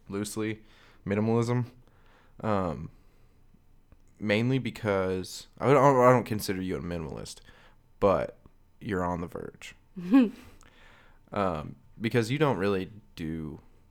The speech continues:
Speaker 1: a whole lot of social media or anything like that. You don't.
Speaker 2: No, I get on it.
Speaker 1: But
Speaker 2: I
Speaker 1: you
Speaker 2: look
Speaker 1: don't.
Speaker 2: at other things. I look at stuff that's going on, but I don't post things. I don't, I'm not,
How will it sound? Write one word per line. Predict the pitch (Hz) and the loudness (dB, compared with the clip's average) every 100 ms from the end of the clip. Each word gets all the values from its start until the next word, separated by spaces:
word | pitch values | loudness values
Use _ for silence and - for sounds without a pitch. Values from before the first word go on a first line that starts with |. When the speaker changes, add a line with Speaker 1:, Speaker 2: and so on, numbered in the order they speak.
| _ _ _ - | _ _ _ -18
Speaker 1:
a | |
whole | - 82 | -10 -10
lot | 80 | -8
of | - | -10
social | - - 82 | -12 -12 -12
media | 80 85 78 | -10 -10 -10
or | - | -10
anything | 82 - 82 | -10 -10 -10
like | 78 80 | -10 -10
that. | 82 82 - | -8 -8 -10
You | 82 | -12
don't. | - - - - - - _ - - | -10 -12 -12 -18 -20 -20 _ -20 -12
Speaker 2:
No, | 214 220 220 - - - - | -6 -6 -8 -14 -20 -10 -4
I | 262 | -2
get | 277 | 2
on | 190 233 220 | 4 2 2
it. | 190 - _ - - _ - - | -6 -14 _ -20 -20 _ -20 -6
Speaker 1:
But | 90 | 0
Speaker 2:
I | 107 240 | 2 2
Speaker 1:
you | |
Speaker 2:
look | 233 240 | 2 0
Speaker 1:
don't. | - | -2
Speaker 2:
at | |
other | 180 - | -2 -4
things. | - - - 220 | -6 -8 -8 -6
I | - | -4
look | 196 202 | -2 -2
at | 185 - | -6 -10
stuff | - 190 190 | -8 -6 -6
that's | 214 - | -8 -4
going | 190 170 | -4 -2
on, | 180 185 185 | -2 -2 -4
but | 196 | -2
I | 190 | 0
don't | 196 190 - | 0 -2 -8
post | - 175 - - | -8 -8 -10 -12
things. | - 185 180 190 | -10 -8 -8 -6
I | 190 | -6
don't, | - 180 - - _ - - _ - - - - - - - | -6 -8 -10 -20 _ -20 -20 _ -20 -20 -20 -20 -20 -18 -4
I'm | 196 | 0
not, | 220 202 - | 2 0 -2